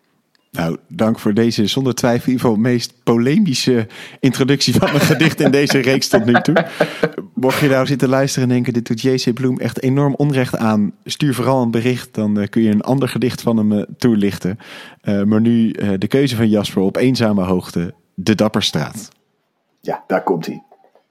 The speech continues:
Speaker 2: Natuur is voor tevredenen of legen. En dan,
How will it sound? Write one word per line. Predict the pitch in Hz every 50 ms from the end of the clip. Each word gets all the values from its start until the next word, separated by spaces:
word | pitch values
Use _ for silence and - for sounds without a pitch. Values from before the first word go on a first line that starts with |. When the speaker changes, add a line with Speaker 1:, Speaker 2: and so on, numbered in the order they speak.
| _ _ _ _ _ _ 807 _ _ _ _ _ _ _ _ _ _ _ _ _ _ _ _ _ _ _
Speaker 2:
Natuur | - - 90 92 87 87 - - 135 139 151 160 160 160 175 175 - - - _ _ _ _ _ _ _ _ _ _ _ _ _
is | - 101 - -
voor | - 113 110 107
tevredenen | 107 107 98 - 98 98 101 113 117 107 113 107 104 107 110 104 101 -
of | - 95 -
legen. | - 80 80 80 85 87 - - - - - _ _ _ _ _ _ _ _ _ _ _ _ _ _ _ _
En | _ 101 104 104
dan, | 92 113 117 123 127 131 131